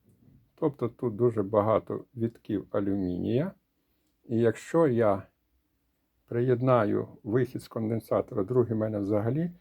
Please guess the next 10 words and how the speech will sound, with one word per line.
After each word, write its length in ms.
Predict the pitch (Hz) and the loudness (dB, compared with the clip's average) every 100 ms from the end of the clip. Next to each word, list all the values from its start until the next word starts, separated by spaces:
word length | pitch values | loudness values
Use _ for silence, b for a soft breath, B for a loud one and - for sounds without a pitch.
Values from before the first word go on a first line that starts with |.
| b b - | b b -2
Тобто 360 | 170 175 - | -2 -2 -4
використаю 580 | 110 165 170 127 - 127 | -2 -2 -2 -10 -4 -4
як 160 | 127 135 | -4 -4
антенну. 540 | 120 110 98 107 170 | -6 -4 -6 -4 -6
От 120 | 131 | -6
в 40 | 120 | -4
мене 220 | 113 107 | -4 -4
вже 280 | 107 113 107 _ _ _ _ _ _ | -4 -4 -6 _ _ _ _ _ _
заряд 420 | 110 113 110 107 - | -6 0 6 6 4
конденсатора. 1000 | 110 101 104 101 - 98 92 92 90 | -8 -4 -4 -6 -4 -4 -4 -4 -4